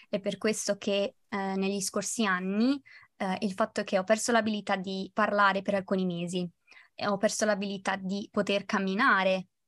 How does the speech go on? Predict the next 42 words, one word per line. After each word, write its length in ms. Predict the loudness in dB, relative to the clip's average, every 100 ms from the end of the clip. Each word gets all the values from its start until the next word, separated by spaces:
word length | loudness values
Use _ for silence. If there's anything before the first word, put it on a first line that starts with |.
| _
per 580 | 0 0 2 0 -2 -4
quasi 280 | 0 0 2
un 80 | 2
anno, 360 | 2 2 -4
cioè 160 | -4 -2
più 140 | 0
di 120 | 0
un 80 | 2
anno, 460 | 2 2 0 -4 -8 -14 -20 -12 -2
e 140 | 2
non 160 | 2 2
capivano 460 | 2 0 0 0
come 260 | 2 2 4
mai 420 | 4 2 -2 -6 -2
le 140 | 0
risonanze 720 | 0 2 4 4 2 2 2
erano 300 | 2 0 0
tutte 240 | -4 -2 -2
stabili 640 | 2 0 0 0 -2 -2 _ _ _ _ _ _
e 80 | -6
continuavo 560 | 0 0 2 4 4 4
a 60 | 2
peggiorare 480 | 0 4 4 4
con 140 | 0 -4
questi 220 | -4 -4
sintomi 380 | -2 -2 0 -2
stranissimi, 760 | -4 -2 -2 -2 -2 -2 -2
e 120 | 0
da 120 | 2 2
lì 120 | 2
hanno 160 | 0
capito 380 | -2 -4 -4 -4
che 240 | -2 -4 -2
ho 140 | -2
il 100 | 0
disturbo 600 | -2 -6 -4 -4 -2 -4 -6 -20 -10
neurologico 580 | -4 0 0 0 -2 -4
funzionale, 680 | -4 -2 0 0 0 -2 -4
che 140 | 0 2
vuol 160 | 4
dire 300 | 2 0 -4
che 300 | -2 -2 -2